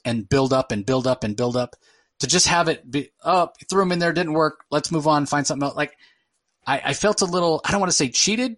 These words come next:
but it, it felt so anticlimactic, I was disappointed.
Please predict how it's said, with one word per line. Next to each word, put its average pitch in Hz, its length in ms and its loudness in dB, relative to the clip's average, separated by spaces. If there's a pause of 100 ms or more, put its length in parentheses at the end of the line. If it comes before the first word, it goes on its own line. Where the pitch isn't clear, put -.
(120)
but 139 220 0
it, 143 180 -2
it 156 140 -4
felt 165 260 -4
so 220 400 2
anticlimactic, 143 920 -2
I 117 120 -2
was 113 240 -6
disappointed. 104 640 -4